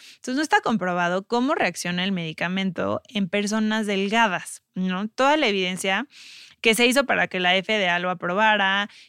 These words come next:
este, todas las pruebas en pacientes, o sea, aprobar un medicamento no es nada sencillo, puede ser literalmente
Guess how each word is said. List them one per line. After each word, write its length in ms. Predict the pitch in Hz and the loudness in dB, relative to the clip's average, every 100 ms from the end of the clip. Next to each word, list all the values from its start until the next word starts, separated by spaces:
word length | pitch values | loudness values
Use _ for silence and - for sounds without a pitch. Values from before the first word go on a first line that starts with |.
| - | -8
este, 1160 | - 190 185 - - 180 180 180 175 175 175 185 | -2 -2 -2 -6 -4 -2 0 -2 -2 -4 -6 -2
todas 240 | 214 214 | 2 4
las 160 | 214 185 | 4 0
pruebas 320 | - 202 196 | 0 2 2
en 80 | 185 | -2
pacientes, 840 | 165 165 220 220 208 208 202 196 | -6 -2 0 0 0 0 0 -2
o 60 | 185 | -4
sea, 320 | 180 175 175 | -2 0 2
aprobar 340 | 175 185 196 | 0 0 2
un 80 | 220 | 2
medicamento 540 | 233 175 160 165 170 175 | 0 -2 -4 -6 -4 -4
no 100 | 175 | -4
es 120 | 170 | -4
nada 200 | 170 170 | -4 -6
sencillo, 600 | 156 160 220 208 202 208 | -8 -8 -6 -2 -2 -4
puede 280 | - 185 175 | -4 -4 -4
ser 560 | 175 - 190 185 185 180 _ - | -8 -4 0 2 0 -4 _ -8
literalmente 840 | 190 175 180 185 190 180 180 | -6 -2 0 0 -4 -2 -2